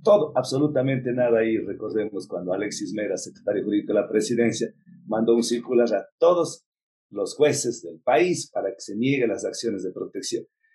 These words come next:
En esas circunstancias, y esto no es cuestión de meses, años,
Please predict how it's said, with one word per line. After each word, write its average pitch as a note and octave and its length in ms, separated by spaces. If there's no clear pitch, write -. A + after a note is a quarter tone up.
En E3 140
esas G3+ 240
circunstancias, E3+ 800
y A2 160
esto B2 240
no G#2+ 160
es G#2 200
cuestión - 360
de F#2 100
meses, A#2 640
años, D3 580